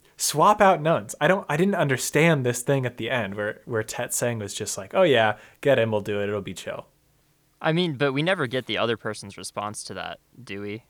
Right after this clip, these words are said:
Speaker 2: Uh, they could be, like, totally not okay with that, and Tet Sang was just hoping, like, "Yeah, you know, this should work, right? Like,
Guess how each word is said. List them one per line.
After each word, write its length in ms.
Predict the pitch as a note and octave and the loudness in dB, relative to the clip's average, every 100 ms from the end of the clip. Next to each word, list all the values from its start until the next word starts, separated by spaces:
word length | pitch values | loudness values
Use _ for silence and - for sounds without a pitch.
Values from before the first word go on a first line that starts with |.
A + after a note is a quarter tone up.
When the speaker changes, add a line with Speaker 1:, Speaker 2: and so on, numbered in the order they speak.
| _ - | _ -10
Speaker 2:
Uh, 280 | G2+ F#2 F2+ | -8 -6 -4
they 140 | A2+ | -6
could 220 | - C#3+ B2 | -2 -4 0
be, 140 | A2+ | 0
like, 240 | G2+ F#2+ - | 0 -2 -8
totally 540 | - C3+ C3 B2+ A2+ G#2 | -6 0 0 2 0 0
not 340 | G#2 G#2+ G#2+ | 0 2 2
okay 340 | G2+ - G#2+ G#2 | 0 -4 -2 -2
with 160 | G2 | -2
that, 280 | G2 G2 G#2 - | -6 -8 -10 -4
and 480 | A2 G#2+ G#2 - C#3+ | -2 -2 -4 -12 -14
Tet 220 | - A#2 - | -4 -4 -2
Sang 200 | A2 G#2 | -4 -2
was 120 | G#2 | -4
just 160 | G#2 | -6
hoping, 260 | A2+ C#3+ G2+ | -6 -6 -6
like, 180 | G2 - | -6 -2
"Yeah, 140 | E4 | -2
you 140 | A3+ E3+ | 0 0
know, 160 | E3 | 0
this 120 | E3 | 0
should 160 | - A#2+ | -2 -2
work, 300 | G2+ G2+ G2+ | -2 -4 -4
right? 300 | G#2 G2+ G2+ | -4 -4 -4
Like, 160 | G2+ | -8